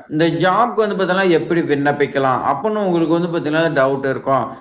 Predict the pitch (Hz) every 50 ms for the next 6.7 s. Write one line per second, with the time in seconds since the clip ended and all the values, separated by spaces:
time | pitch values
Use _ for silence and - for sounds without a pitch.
0 | - _ - 139 160 185 190 175 185 196 196 226 226 208 175 - 196 190 202 214
1 | 208 202 - 180 170 170 170 175 180 175 165 156 156 156 151 156 147 135 139 147
2 | 160 165 160 151 139 117 - 151 151 151 147 147 151 147 147 156 156 151 131 143
3 | 135 127 135 131 131 127 143 143 139 135 127 120 120 123 123 123 120 117 - 117
4 | 110 104 107 113 107 101 110 110 _ _ _ _ _ _ _ _ _ _ _ _
5 | _ _ _ _ _ _ _ _ _ _ _ _ _ _ - 147 175 214 254 269
6 | 254 240 226 208 220 220 220 214 214 208 208 190 185